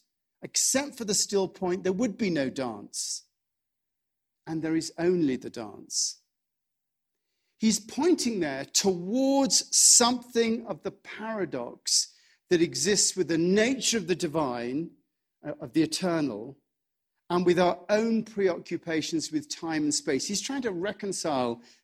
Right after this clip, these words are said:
these two worlds. Because how can we not be preoccupied with time and space? You're sat here in the space of the chapel.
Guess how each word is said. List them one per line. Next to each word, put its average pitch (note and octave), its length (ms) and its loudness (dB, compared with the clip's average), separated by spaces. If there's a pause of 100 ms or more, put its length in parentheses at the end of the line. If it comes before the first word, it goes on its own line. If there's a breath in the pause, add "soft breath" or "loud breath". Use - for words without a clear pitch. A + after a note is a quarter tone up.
these D#3 220 0
two D#3+ 260 2
worlds. B2 720 0 (1800)
Because A3 560 -2
how C4+ 420 2
can C4 240 0
we A#3 320 0
not F#3 760 2
be D3+ 140 -2
preoccupied C3 800 -4
with B2 140 -10
time B2+ 300 -2
and A#2 100 -2
space? - 640 -4 (760)
You're B3+ 240 2
sat A#3+ 420 2
here C#3+ 640 -2 (800)
in B3+ 240 6
the B3 100 2
space G3+ 460 2
of G3 80 -2
the E3+ 80 0
chapel. D3 540 -2